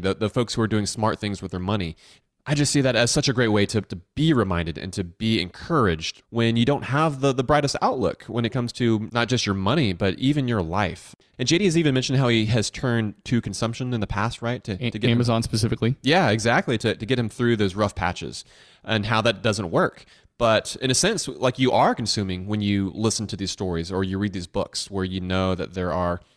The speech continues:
Speaker 1: financial truths in those books. It's important to be reminded of those things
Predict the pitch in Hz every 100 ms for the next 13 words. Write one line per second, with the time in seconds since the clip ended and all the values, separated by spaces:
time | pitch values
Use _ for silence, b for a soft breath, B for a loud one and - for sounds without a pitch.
0 | b 113 123 120 117 - - - 107 85
1 | 82 73 95 87 82 90 92 - - b
2 | b b 110 - 117 - 123 120 - 113
3 | 95 110 113 101 120 123 123 143 - 139
4 | 151 160